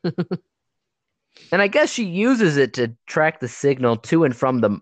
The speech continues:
Speaker 2: uh, Mars information that Tessa picked up before this episode. Uh,
Speaker 1: And that's them, right?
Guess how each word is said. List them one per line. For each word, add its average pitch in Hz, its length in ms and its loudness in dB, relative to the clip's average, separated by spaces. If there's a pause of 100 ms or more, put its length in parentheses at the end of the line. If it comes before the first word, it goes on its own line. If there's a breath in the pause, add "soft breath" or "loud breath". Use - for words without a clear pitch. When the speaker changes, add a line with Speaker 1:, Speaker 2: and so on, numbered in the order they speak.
(140)
Speaker 2:
uh, 98 240 -8
Mars 117 680 0 (520)
information 120 720 -2
that 107 360 -2
Tessa - 280 -4
picked 117 320 -4
up 120 360 -2
before 113 360 -2
this 107 220 -4
episode. 120 600 -2 (600 soft breath)
Uh, 101 440 0
Speaker 1:
And 92 180 -2 (180)
that's 139 140 -14
them, 135 320 -2
right? 117 360 -4